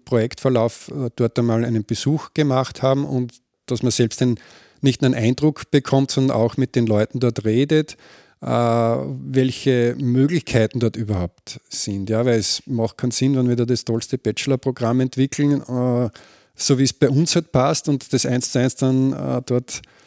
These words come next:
denen aufs Auge drückt, ja, äh, und die können das nicht umsetzen. Also es war uns ganz wichtig, dass wir sehr bald uns, äh, selbst ein Bild, äh, gemacht haben,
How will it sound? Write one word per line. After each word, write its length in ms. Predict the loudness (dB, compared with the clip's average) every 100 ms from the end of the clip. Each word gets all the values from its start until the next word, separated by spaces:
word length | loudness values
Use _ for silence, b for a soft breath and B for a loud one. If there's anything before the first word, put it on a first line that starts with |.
| b b -2
denen 240 | 0 2
aufs 200 | 0 0
Auge 220 | -2 -4
drückt, 360 | 0 0 0 0
ja, 160 | 0
äh, 480 | 0 -4 -8 -6 -2
und 420 | 0 0 -2 0
die 60 | 0
können 320 | 2 2 2
das 160 | 0 -2
nicht 200 | -2 -4
umsetzen. 460 | -6 -6 -6 -4
Also 160 | -2 0
es 140 | 0
war 300 | 2 0 -2
uns 240 | -4 -4 -2
ganz 320 | -2 -2 -2
wichtig, 340 | -4 -4 -6
dass 160 | -4 -2
wir 80 | -2
sehr 160 | -2
bald 400 | -2 0 0 0
uns, 340 | -2 -4 -4 -6
äh, 200 | -6 -4
selbst 340 | -4 -4 -4
ein 80 | -6
Bild, 460 | -4 -4 -4 -6 -2
äh, 200 | -2 0
gemacht 540 | 0 0 -2 -4 -2
haben, 340 | 0 0 -2